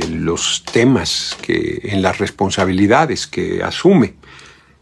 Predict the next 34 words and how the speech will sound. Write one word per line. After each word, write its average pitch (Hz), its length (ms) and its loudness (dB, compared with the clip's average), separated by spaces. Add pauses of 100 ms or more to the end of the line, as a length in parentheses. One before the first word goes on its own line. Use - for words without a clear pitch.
(160)
m-, 95 200 -4
mucho 95 320 -4
más 127 260 0
como 95 260 -2
presidente 107 460 0
de 123 60 4
la 120 80 6
República, 113 760 0
y 143 120 0
todos 220 500 2
los 214 220 2
días, 92 580 -4 (220)
se 127 180 2
dice 165 260 4
fácil, 117 580 -2 (1000)
todos 175 480 6
los 151 260 6
días 135 480 6
a 98 60 4
las 92 180 2
seis 120 260 4
de 98 100 0
la 82 120 0
mañana, 85 560 0
bueno, 71 440 -6
de 80 160 -4
lunes 92 440 -2
a 110 80 2
viernes, 117 680 2 (760)
encabeza 131 760 4
el 143 120 0
gabinete 92 580 0
de 92 120 -2
seguridad. 95 680 -2